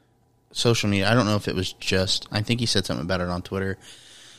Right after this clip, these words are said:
But I'm reading it from Instagram. He says, "This is the story of the ride we've had together with United States Air Force and IndyCar in a few swipes.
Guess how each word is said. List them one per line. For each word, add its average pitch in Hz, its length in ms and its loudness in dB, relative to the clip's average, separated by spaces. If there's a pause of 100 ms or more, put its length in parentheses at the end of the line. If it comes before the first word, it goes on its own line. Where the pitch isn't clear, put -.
(200)
But 131 100 4
I'm 151 180 8
reading 139 220 8
it 127 100 4
from 123 140 2
Instagram. 131 640 6
He 127 100 2
says, 113 640 4
"This 139 240 4
is 147 100 2
the 156 80 4
story 107 380 8
of 98 80 4
the 98 100 2
ride 95 260 6
we've 98 140 2
had 92 220 0
together 92 360 2
with 92 240 -2
United 95 320 2
States 92 320 -2
Air 90 160 2
Force 90 560 -2
and 95 140 0
IndyCar 87 560 -2
in 87 60 -2
a 87 40 -6
few 95 240 -4
swipes. - 680 -4